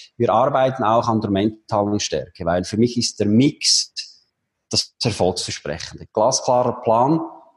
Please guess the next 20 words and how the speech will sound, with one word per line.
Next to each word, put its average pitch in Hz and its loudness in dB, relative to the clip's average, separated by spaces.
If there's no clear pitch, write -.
angereichert 135 2
mit 117 0
mentalen 110 2
Tools, - -2
dass - -4
ja 165 2
halt 131 0
aus 113 0
dem 120 2
Rückenwind, 147 2
wenn, 123 2
wenn 120 2
da 117 2
mal 110 2
Gegenwind 135 2
entsteht, 123 0
dass 110 -4
du 117 -8
dann 110 0
auch 107 0